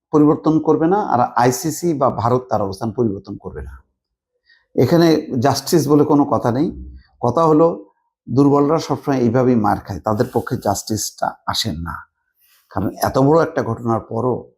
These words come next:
যেখানে মুস্তাফিজকে আইপিএল থেকে বের করে দেওয়া হলো,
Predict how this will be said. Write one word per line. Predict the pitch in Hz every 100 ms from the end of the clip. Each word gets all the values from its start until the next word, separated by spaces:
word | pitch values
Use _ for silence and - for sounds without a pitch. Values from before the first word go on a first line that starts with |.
| _ _ _ _
যেখানে | 110 107 113
মুস্তাফিজকে | 117 113 - 123 131 117 - - - - 123 123 120 -
আইপিএল | 107 107 135 127
থেকে | 117 117
বের | 90 98
করে | 131 135
দেওয়া | 110 101
হলো, | 92 92 -